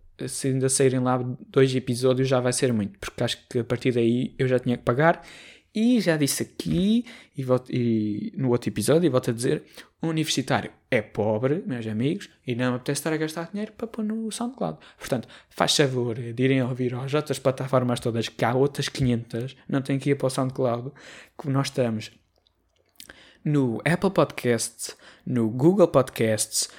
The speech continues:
no Breaker, no Rádio Public, no Pocket Casts,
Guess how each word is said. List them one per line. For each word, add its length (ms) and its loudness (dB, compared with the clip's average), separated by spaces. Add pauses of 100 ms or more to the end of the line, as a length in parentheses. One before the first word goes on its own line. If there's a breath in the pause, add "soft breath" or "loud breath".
(120 loud breath)
no 240 2
Breaker, 640 4 (220 loud breath)
no 140 0
Rádio 360 4
Public, 500 2 (180 loud breath)
no 120 0
Pocket 440 2
Casts, 480 0